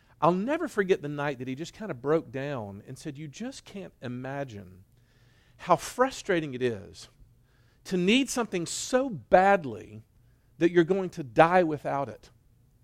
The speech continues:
But he said, "I can't just go across the street to Kmart and buy myself a liver." <laughs> In other words, can you feel what it's like to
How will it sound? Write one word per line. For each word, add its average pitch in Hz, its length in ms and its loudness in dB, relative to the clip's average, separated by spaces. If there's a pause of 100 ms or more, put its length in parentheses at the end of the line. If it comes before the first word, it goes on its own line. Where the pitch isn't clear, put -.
(440)
But 175 100 4
he 180 60 6
said, 185 200 2 (120)
"I 202 160 6
can't 240 300 -6
just 190 220 -4
go 208 140 2
across 185 420 -2
the 151 100 -12
street 180 420 -6
to 120 100 -12
Kmart 127 720 -8 (600)
and 156 120 -4
buy 196 200 10
myself 185 400 4
a 175 40 -2
liver." 160 420 2 (500)
<laughs> - 640 -20
In 165 60 -6
other 190 100 6
words, 190 160 4 (220)
can 226 140 4
you 220 120 2
feel 262 260 -2
what 240 160 4
it's 208 160 -6
like 208 280 4
to 180 180 -2